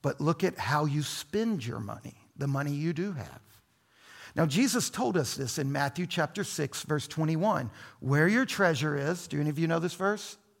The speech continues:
"There your heart is also." So look at what you've spent your money on. Your money flows effortlessly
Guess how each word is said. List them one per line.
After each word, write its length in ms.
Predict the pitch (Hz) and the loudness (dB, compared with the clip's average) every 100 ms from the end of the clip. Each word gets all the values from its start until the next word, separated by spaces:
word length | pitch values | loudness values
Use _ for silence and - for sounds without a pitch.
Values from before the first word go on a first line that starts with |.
| _ _ _ _ _ - | _ _ _ _ _ -4
"There 300 | 135 147 165 | 2 4 4
your 240 | 185 170 156 | 4 4 2
heart 500 | 113 170 175 202 - | 4 4 4 4 0
is 240 | 175 160 | 0 4
also." 600 | 233 226 - - 120 107 110 - _ _ _ _ _ _ _ _ _ _ | 4 4 2 -2 -4 -4 -12 -20 _ _ _ _ _ _ _ _ _ _
So 180 | - 170 | 0 2
look 280 | 156 156 196 | 4 4 4
at 120 | 208 | 4
what 200 | 170 - | 0 0
you've 120 | 196 | -2
spent 360 | - - 180 - | -2 -2 -2 0
your 100 | 226 | 4
money 360 | 247 254 214 | 6 6 4
on. 360 | 151 113 104 101 - - - | 2 -2 -6 -10 -14 -18 0
Your 160 | 151 | 4
money 460 | 151 147 170 214 240 | 4 6 6 4 2
flows 720 | - - 180 180 180 175 147 - - - | -2 -4 4 6 6 4 0 -8 -14 0
effortlessly 1300 | 190 165 - 185 165 - 143 120 - 123 117 107 135 | 4 4 4 0 0 -2 -6 -6 -8 -6 -8 -6 -8